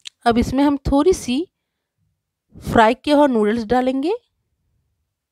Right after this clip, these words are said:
और इसे मिक्स कर लेती हूँ और थोड़ी देर चला लूँगी ऐसे ही। देखिए, सूप कितना थिक बना है और सूप हम लोग का तैयार है एकदम। अब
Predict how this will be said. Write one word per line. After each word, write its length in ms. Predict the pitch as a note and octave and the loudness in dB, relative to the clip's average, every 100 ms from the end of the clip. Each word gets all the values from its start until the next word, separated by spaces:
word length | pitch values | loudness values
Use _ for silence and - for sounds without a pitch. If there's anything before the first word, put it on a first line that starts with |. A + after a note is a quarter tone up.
| _ _ _ _ _ _ _ | _ _ _ _ _ _ _
और 100 | G#3+ | -4
इसे 220 | G3+ A3+ | -2 0
मिक्स 220 | G#3+ A#3+ | 0 -2
कर 160 | - C#4 | -2 -2
लेती 320 | C4+ C4+ C#4+ | -2 -2 -4
हूँ 200 | C#4+ F4 - _ _ _ - | -4 -4 -8 _ _ _ -6
और 100 | G3 - | -4 0
थोड़ी 140 | A3 A3+ | 0 0
देर 280 | B3+ A#3+ - - | 0 -2 -6 -4
चला 220 | G#3 F3+ | 0 0
लूँगी 340 | A3 A#3 A#3+ C4 | 0 -2 0 0
ऐसे 220 | C4 C#4+ | 0 -2
ही। 180 | D4+ G#4 _ _ _ _ _ _ _ _ _ _ _ _ _ _ _ _ _ A#3 | -2 -2 _ _ _ _ _ _ _ _ _ _ _ _ _ _ _ _ _ -4
देखिए, 440 | A#3 - D#4 G4 - _ _ _ _ - | -4 0 2 2 0 _ _ _ _ -12
सूप 320 | - C#4+ D#4+ | 0 2 2
कितना 300 | C#4+ C#4 D4+ - | -4 -4 -4 -2
थिक 160 | B3 A#3 | -6 -4
बना 280 | B3 B3+ C4+ | -2 0 0
है 160 | F4 - _ _ _ _ _ _ _ _ _ _ - | -2 -6 _ _ _ _ _ _ _ _ _ _ -2
और 160 | A#3 | 0
सूप 360 | A#3+ - D4 C4 | 2 2 0 2
हम 160 | B3+ B3 | 0 2
लोग 140 | C4+ | 0
का 80 | C#4+ | -2
तैयार 480 | - G#3 G#3 A3 A#3+ | -4 -2 0 2 2
है 120 | C#4 | 0
एकदम। 320 | A#3 A3+ F4 - _ | -2 -2 -4 -6 _
अब 140 | A#3 | -10